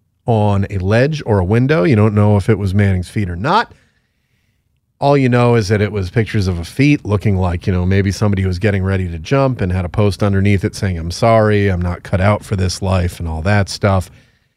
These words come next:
Um, Manning is okay. It's been confirmed. Uh, did not, you know, uh, commit suicide. But, uh, you know, posted that stuff and people saying, uh, that are, that are close to Manning saying, "This is a, it's a difficult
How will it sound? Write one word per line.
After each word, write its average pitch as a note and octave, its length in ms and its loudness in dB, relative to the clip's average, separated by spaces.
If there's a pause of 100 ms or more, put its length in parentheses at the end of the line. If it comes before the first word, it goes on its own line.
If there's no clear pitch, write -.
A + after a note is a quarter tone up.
(340)
Um, E2+ 540 0 (360)
Manning G#2+ 340 0
is A2 180 0
okay. B2+ 520 0 (120)
It's - 120 -14
been A2 180 -2
confirmed. A2+ 580 0
Uh, F2+ 180 -4
did F2+ 200 -4
not, G2 320 2 (220)
you F#2 40 0
know, F#2 280 2 (120)
uh, F2 240 -2
commit G#2 280 0
suicide. G2+ 640 0 (800)
But, G2+ 180 2
uh, F#2+ 300 2
you A2 80 -2
know, F#2+ 80 -2
posted A2+ 380 0
that G2+ 200 2
stuff G#2 480 0
and E2+ 320 -4
people G2 240 0
saying, F#2+ 480 0
uh, F2 200 -2
that F2+ 120 -4
are, F2+ 100 -4
that F2+ 140 -6
are D#2+ 140 -6
close G2 340 -2
to A#2 160 0
Manning F#2+ 380 0
saying, F#2+ 400 0 (720)
"This G2 240 -2
is F2 120 -2
a, F2 240 -8
it's F#2+ 140 -12
a F#2+ 60 -10
difficult G2+ 560 -4